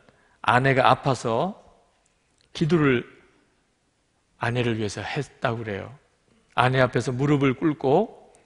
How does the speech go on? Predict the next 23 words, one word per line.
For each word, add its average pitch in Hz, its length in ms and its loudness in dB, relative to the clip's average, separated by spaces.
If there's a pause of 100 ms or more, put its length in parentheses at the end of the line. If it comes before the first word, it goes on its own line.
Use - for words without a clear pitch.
아내를 123 380 0
위해서 110 180 -4
기도를 123 360 -2
했습니다. 107 500 -12
아파하는 123 680 0
아내를 113 440 -2
위해서. 104 260 -20 (1300)
자기가 131 540 2
기도밖에는 160 600 0
할 160 100 2
수 180 160 -8 (120)
있는 143 260 -6
게 139 120 -4
없었어요. 123 560 -6 (1160)
그런데 190 400 4
아내를 185 420 6
위해서 180 240 2
시작한 165 480 0
기도는 160 560 -2
전혀 180 500 6 (340)
예상치 175 440 4
못한 156 400 2
방향으로 139 720 0